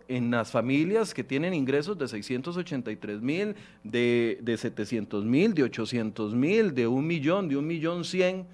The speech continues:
No estoy hablando de salarios altos, estoy salar-, hablando de salarios de, de, de la clase media. ¿Modelaron cuál va a ser el impacto de, de, de eso? Porque dejar de percibir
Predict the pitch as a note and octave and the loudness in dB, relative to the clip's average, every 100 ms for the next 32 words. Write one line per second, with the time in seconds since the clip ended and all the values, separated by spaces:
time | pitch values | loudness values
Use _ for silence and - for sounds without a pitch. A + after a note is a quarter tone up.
0 | - - - C#3 F#3+ G3 F3 F#3 E3+ - | -20 -18 -6 -4 2 2 2 0 -2 0
1 | A2+ D#3 C#3+ C#3 C3+ - A2+ C#3 E3+ D#3+ | 0 -2 -2 -2 -4 -10 -8 -2 2 0
2 | C#3+ A2 A2 A#2+ D3 E3 C3+ G#2 A#2+ B2+ | 0 -2 -2 -4 -4 -4 -2 0 2 0
3 | E3 - - - _ _ _ A#2+ A2+ A2 | -4 -10 -20 -20 _ _ _ -6 -2 -2
4 | - A#2 A#2+ C#2 A#2 A2+ G#2+ - G#2 - | -4 -2 -2 -4 -4 -2 -2 -4 -6 0
5 | A2+ B2+ D#3+ C#3 D#3 F3+ C3 F2+ - - | 0 0 -2 -4 -2 -2 -4 -8 -14 -20
6 | _ _ _ _ A#2 C3+ B2+ C3 D3+ G3+ | _ _ _ _ -2 2 4 4 2 0
7 | G3 G3 G3 G3+ G#3 G3+ C#3 - F#3 F#3 | 0 0 -2 -2 -2 -2 -4 0 0 -2
8 | G#3 G3 E3+ A#2+ A#2 - B2+ D#3+ A3 - | -4 -2 -4 -6 -8 -6 -4 0 0 -2
9 | G#2+ A#2 - A#2 A#2 C3 D3+ F3+ F#3+ E3 | -10 -8 -4 -2 0 0 0 0 -2 0
10 | F#3+ G3+ G#3 - | 0 2 2 0